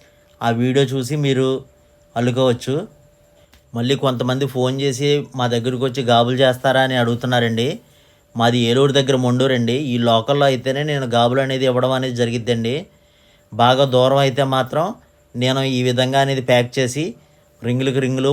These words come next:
మూతలకు మూతలు, షీట్లకు షీట్లు ఈ విధంగా అనేది ప్యాక్ చేసి నేను పంపుతాను.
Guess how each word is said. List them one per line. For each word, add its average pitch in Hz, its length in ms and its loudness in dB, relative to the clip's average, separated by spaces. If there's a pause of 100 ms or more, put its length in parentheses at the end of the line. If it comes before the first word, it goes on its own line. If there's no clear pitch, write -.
మూతలకు 123 380 0
మూతలు, 127 320 -2 (200)
షీట్లకు 127 400 -6
షీట్లు 127 320 -4 (100)
ఈ 123 120 -4
విధంగా 127 300 -4
అనేది 127 220 -4
ప్యాక్ 120 220 0
చేసి 123 180 -6
నేను 120 160 -4
పంపుతాను. 113 440 -4